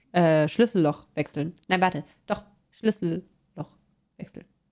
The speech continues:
Also einfach, äh, wie heißt denn das jetzt nochmal? Tor? Äh, Gehirn, Chaos, Pups. Äh, Zylinder, ja. Alt, einfach Schloss wechseln. Schloss, Schloss, Schloss, Schloss. Dankeschön.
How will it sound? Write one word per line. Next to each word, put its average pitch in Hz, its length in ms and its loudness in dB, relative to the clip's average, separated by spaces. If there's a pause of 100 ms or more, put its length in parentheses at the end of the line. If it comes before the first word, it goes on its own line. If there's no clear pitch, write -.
(840)
Also 226 160 4
einfach, 220 320 4
äh, 185 540 4
wie 196 100 2
heißt 233 140 2
denn 220 80 4
das 185 100 2
jetzt - 160 -4
nochmal? 156 220 -2
Tor? 233 340 0 (1900)
Äh, - 320 -6 (560)
Gehirn, 220 480 -10 (280)
Chaos, 233 460 -12 (120)
Pups. - 240 -12 (440)
Äh, 196 300 4
Zylinder, 202 540 2
ja. 180 300 2
Alt, 202 300 2
einfach 214 240 0
Schloss - 320 2
wechseln. 170 320 -2
Schloss, - 460 0
Schloss, - 480 0
Schloss, 214 320 0
Schloss. 208 320 -2
Dankeschön. 180 540 -6